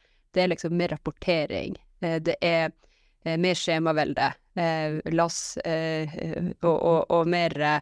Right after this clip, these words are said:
eh, mer krav, eh, til de som skal, skal gjøre en jobb.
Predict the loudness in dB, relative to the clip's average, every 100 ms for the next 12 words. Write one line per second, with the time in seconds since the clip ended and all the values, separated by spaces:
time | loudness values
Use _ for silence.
0 | -4 _ _ -4 -2 2 0 0 -2 2
1 | 2 2 -2 -8 -2 0 2 2 2 0
2 | -2 -8 -8 -6 -2 0 2 2 0 -4
3 | 0 0 0 0 2 2 0 -2 -2